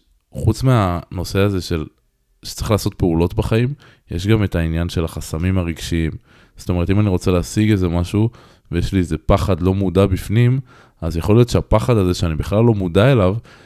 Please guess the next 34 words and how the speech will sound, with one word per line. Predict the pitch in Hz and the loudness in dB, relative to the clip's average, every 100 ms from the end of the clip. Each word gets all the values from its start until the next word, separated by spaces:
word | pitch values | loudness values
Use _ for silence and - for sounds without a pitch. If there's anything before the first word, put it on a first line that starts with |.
| _ - | _ -6
יעכב | 80 78 - 127 131 | -4 -4 2 4 4
אותי | 143 117 | 4 2
מלהשיג | 101 85 78 - 117 | 2 0 -2 -2 0
את | 117 | 0
הדבר | 101 85 80 101 | 0 0 2 2
הזה. | 101 78 73 - - _ _ | 2 0 -6 -10 -20 _ _
ואז | 73 92 | -2 2
אני | 120 127 | 4 4
עושה | 98 - 120 | 2 2 2
הכל | 120 - 123 127 127 - | 2 2 4 6 4 2
לפי | 92 82 113 | -4 0 2
הספר, | 104 - 98 92 | 2 0 0 0
מה | 80 82 | -2 -4
שנקרא, | - 80 73 85 104 - - - _ - | -6 -8 -4 -4 -4 -6 -18 -20 _ -8
אמ, | 78 80 80 80 80 80 80 80 - - _ 78 | -4 -2 -2 -2 -2 -4 -6 -8 -12 -20 _ -10
ופועל | 78 85 87 85 80 - _ _ _ - 101 104 127 120 | -4 0 2 0 -2 -6 _ _ _ 2 4 8 8 6
ופועל | 95 87 95 107 98 | 2 2 6 6 4
ופועל, | 85 - 87 90 110 | 0 0 2 2 0
ואני | 92 82 80 78 - | -2 -6 -6 -10 -12
לא | 76 104 | -4 -2
מצליח | 135 139 127 | 0 0 2
להבין | 110 117 120 | 2 4 2
איך | 113 - - - | 0 -4 -8 -4
אני | 95 | -2
ממש | 87 107 | 2 2
עושה | 123 120 | 2 0
את | 131 | -2
הפעולות | 107 95 101 107 | 0 0 2 2
המדויקות | 104 90 85 80 - 101 | 0 0 0 0 2 0
שאמרו | - 82 87 | 0 -2 2
לי | 98 | 4
לעשות | 87 80 - 90 107 | 4 0 -2 -2 -2
בשביל, | 76 78 80 78 | -6 -6 -4 -2
אה, | 80 78 | -2 -4